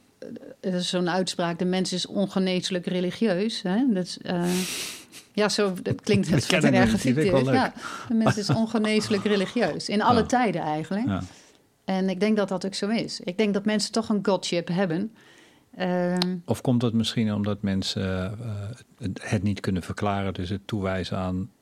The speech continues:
Speaker 2: een ander of iets anders?
Speaker 1: Ehm,
Speaker 2: Dat,
Speaker 1: ja,
Speaker 2: dat
Speaker 1: wat de reden is, weet
Speaker 2: I don't,
Speaker 1: je niet.
Speaker 2: I don't know. Ik, het is
Speaker 1: Nee.
Speaker 2: geen sturende vraag. Ik weet het niet.
Speaker 1: Nee, ik denk dat de mens, eh, ja,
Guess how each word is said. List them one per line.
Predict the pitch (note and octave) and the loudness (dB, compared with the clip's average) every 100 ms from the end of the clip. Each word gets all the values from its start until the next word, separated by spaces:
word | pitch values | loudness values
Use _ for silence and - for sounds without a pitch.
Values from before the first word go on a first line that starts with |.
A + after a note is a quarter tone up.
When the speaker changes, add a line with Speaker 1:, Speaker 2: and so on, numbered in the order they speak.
| _ | _
Speaker 2:
een | G#2+ F#2+ | -2 0
ander | G2 F2 D#2+ - _ | 0 -4 -6 -12 _
of | _ - - - - | _ -18 -18 -20 -6
iets | A2 G2 | -4 -2
anders? | - E2 E2 - - _ _ _ _ _ _ _ - | -2 -4 -4 -10 -18 _ _ _ _ _ _ _ -4
Speaker 1:
Ehm, | G3+ G3 F#3+ F#3 F#3 F#3 F#3 F#3 F3+ F3+ E3 | 0 4 4 2 2 2 2 2 2 0 -4
Speaker 2:
Dat, | - - | -10 -4
Speaker 1:
ja, | |
Speaker 2:
dat | G3 | 2
Speaker 1:
wat | F3+ F3+ | 2 2
de | |
reden | F3+ A3 A3 | 2 2 2
is, | F3 - - | 0 -2 -4
weet | F3+ G3+ | 2 4
Speaker 2:
I | |
don't, | A#2 - | 4 4
Speaker 1:
je | |
niet. | A#2+ | 4
Speaker 2:
I | A#2+ | 4
don't | A2+ | 2
know. | G#2 F#2 | 2 -2
Ik, | F#2+ | -4
het | - G#2 | -2 0
is | A2 | 2
Speaker 1:
Nee. | E2+ | 0
Speaker 2:
geen | - G#2 | 0 -2
sturende | G2 - A2 F#2+ | 0 0 0 -2
vraag. | F2 B2 F#2 | -4 -6 -6
Ik | F#2 | -8
weet | C3+ | -6
het | G#2+ | -6
niet. | F#2+ F#2 | -6 -6
Speaker 1:
Nee, | G#3 A#3 G3 - - - | 0 2 0 -6 -20 -12
ik | - G3+ | -4 -2
denk | F#3+ G3+ | 2 2
dat | G3 F#3+ | 2 0
de | F#3 | 2
mens, | G3+ G3+ - - _ | 2 2 -2 -8 _
eh, | - F#3 F3+ F3+ F3 E3+ E3+ F3 - _ _ _ _ _ _ _ _ _ | -4 -2 -2 -2 -2 -2 -2 -4 -10 _ _ _ _ _ _ _ _ _
ja, | _ | _